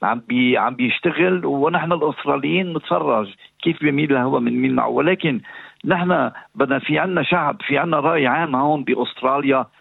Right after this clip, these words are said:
عدا العرب وعدا الفلسطينيين،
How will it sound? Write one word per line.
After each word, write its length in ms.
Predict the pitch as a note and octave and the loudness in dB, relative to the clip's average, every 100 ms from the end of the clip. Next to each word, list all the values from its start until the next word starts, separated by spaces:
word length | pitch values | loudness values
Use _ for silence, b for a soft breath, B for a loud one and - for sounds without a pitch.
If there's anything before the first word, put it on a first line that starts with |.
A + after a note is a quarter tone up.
| b | b
عدا 540 | - A2+ D#3+ G3+ F#3 D#3 | -2 0 2 2 2 2
العرب 480 | C#3 C#3+ C3+ A#2 A#2+ | 0 0 0 -2 0
وعدا 420 | C3 A#2+ E3 F3+ | 2 2 2 0
الفلسطينيين، 1000 | E3+ D3+ D3 - C3+ C#3 C#3+ D3 C#3+ | -2 -4 -4 -6 -6 -4 -2 -2 -2